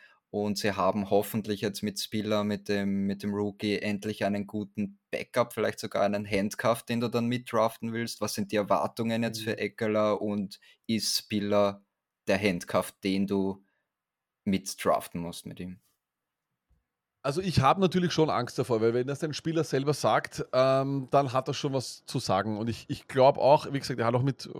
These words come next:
Speaker 3: Verletzungen unter Anführungszeichen zu kämpfen gehabt. Ich glaub, er hat immer wieder so, so kleinere Wehwehchen, aber er fällt eigentlich grundsätzlich nie viel aus. Also zwanzig zwanzig, glaub ich, hat er nur zehn Spiele gemacht, aber da eigentlich
Speaker 2: Mhm.
Speaker 3: zwanzig neunzehn und zwanzig sechzehn jeweils sechzehn Spiele.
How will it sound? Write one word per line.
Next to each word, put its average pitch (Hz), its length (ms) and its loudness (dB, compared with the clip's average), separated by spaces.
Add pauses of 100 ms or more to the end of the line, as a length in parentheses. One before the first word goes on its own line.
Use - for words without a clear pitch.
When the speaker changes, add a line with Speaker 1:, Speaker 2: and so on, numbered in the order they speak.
Speaker 3:
Verletzungen 131 600 -2
unter 117 220 -2
Anführungszeichen 110 540 -4
zu 117 100 -8
kämpfen 127 320 -8
gehabt. 127 200 -4
Ich 107 60 -12
glaub, 117 200 0
er 113 80 0
hat 113 100 0
immer 135 220 0
wieder 151 180 2
so, 143 140 0 (160)
so 131 160 -8
kleinere 135 420 0
Wehwehchen, 131 420 0
aber 117 140 2
er 113 60 4 (180)
fällt 123 240 -2
eigentlich 113 240 -2
grundsätzlich 120 400 -4
nie 135 180 -2
viel 123 240 -4
aus. 92 300 2
Also 104 160 -2 (240)
zwanzig 123 300 0
zwanzig, 127 360 -2
glaub 127 140 -2
ich, 120 80 -2
hat 123 60 -2
er 120 60 0
nur 117 120 -4
zehn 139 180 -4
Spiele 139 280 -4
gemacht, 127 320 -4
aber 110 160 -2
da 113 80 0 (240)
eigentlich 120 400 -4
Speaker 2:
Mhm. 117 60 -6
Speaker 3:
zwanzig 117 260 -2
neunzehn 117 340 -2
und 117 80 -6
zwanzig 110 300 -6
sechzehn 113 280 -8
jeweils 104 220 -6
sechzehn 101 300 -8
Spiele. 92 320 -8